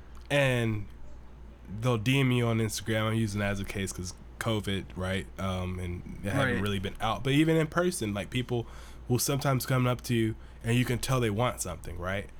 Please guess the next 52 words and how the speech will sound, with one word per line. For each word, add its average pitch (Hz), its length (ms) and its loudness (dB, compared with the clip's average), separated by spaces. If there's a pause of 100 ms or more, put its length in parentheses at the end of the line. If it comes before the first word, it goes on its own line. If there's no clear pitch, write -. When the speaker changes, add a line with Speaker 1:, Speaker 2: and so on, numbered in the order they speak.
(220)
Speaker 1:
Like, 107 220 0
people 117 240 2
come 117 140 2
up 113 120 2
to 113 100 0
me 110 120 4
Speaker 2:
Yeah. 107 80 2
Speaker 1:
and 104 120 0
it's 101 180 -4
like, 92 300 0 (1900)
I 151 60 8
want 139 220 6
a 120 40 4
beat, 101 260 -2 (240)
right? 104 400 2
<laughs> 139 340 2 (320)
You 117 120 0
want 139 200 2
a 123 60 2
beat. 117 260 2
I 127 300 4
Speaker 2:
Mm-hmm. 131 60 4
Speaker 1:
just 131 180 2
started 123 260 2
rapping 107 340 0
and 92 80 0
I 90 60 0
want 95 160 0
a 90 40 -2
beat 87 260 -4 (180)
kind 101 180 -2
of 90 120 -4
thing. 85 400 -6
And 87 100 -8
I'm 92 140 -4
like, 87 260 -6 (240)
"Okay." - 220 -10 (240)
<laughs> - 240 -6
Uh, 110 140 0 (360)
and 113 200 4
I, 139 160 2
you 139 140 4
know, 117 120 2
I'm 120 140 2
just 117 160 0
kinda, 113 280 0 (460)
you 101 120 -2
know, 92 380 0 (1080)
you 123 80 -2
know, 120 100 4
sometimes 202 440 4
I'll, 160 260 2